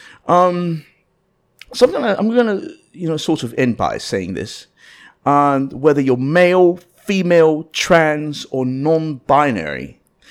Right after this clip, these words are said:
being a submissive doesn't mean that you are weak. It doesn't mean that you are timid, introverted, or anything like that. It really doesn't. You know, as a matter of fact,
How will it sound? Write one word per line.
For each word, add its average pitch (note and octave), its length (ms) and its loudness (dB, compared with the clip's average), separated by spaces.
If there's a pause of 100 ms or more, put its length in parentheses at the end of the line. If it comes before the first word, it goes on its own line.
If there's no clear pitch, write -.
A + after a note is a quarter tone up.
(640)
being D#3 380 -2
a F3+ 60 -2
submissive A2 760 -4 (240)
doesn't C3+ 600 0
mean A#2+ 360 -2
that G#2+ 160 -4
you G2+ 200 -6
are C#2 80 -4
weak. B2+ 520 -4 (340)
It G2 140 -12
doesn't A#2 280 -2
mean A2+ 180 -4
that G2+ 160 -6
you F#2 100 -4
are E2 80 -2
timid, G3+ 460 -2 (640)
introverted, D#3+ 880 2 (520)
or C#3+ 560 4 (380)
anything E4 460 4
like E4+ 280 -2
that. - 320 -6 (760)
It G3+ 180 -4
really A#3+ 220 -2
doesn't. G#3 540 -2 (440)
You - 80 -6
know, C4 80 0
as C4 120 -2
a - 40 -4
matter B3+ 240 0
of G#3+ 80 2
fact, - 340 -2